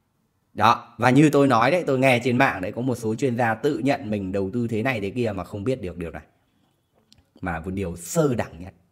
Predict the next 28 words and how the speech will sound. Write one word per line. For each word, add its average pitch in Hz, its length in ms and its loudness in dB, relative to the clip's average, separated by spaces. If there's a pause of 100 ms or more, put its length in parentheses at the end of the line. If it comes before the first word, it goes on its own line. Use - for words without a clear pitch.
(580)
Được 107 80 -4
chưa? 123 180 4 (480)
Và 117 560 6 (140)
từ 131 120 4
đó 127 160 8
có 175 120 2
thể 196 160 2
thấy 107 180 2
tỷ 117 300 0
suất 190 240 -4
cổ 101 160 0
tức 175 220 -2
mới 117 300 2
là 151 180 2
điều 104 320 -4
quan 131 220 -4
trọng 120 240 -6 (100)
và 92 80 -8
có 90 240 -8
ý 117 180 -4
nghĩa 156 320 -6
với 123 160 -6
nhà 107 260 -6
đầu 85 300 -10
tư 104 200 -8 (100)
của 90 200 -14
chúng 87 160 -14
ta. 85 80 -14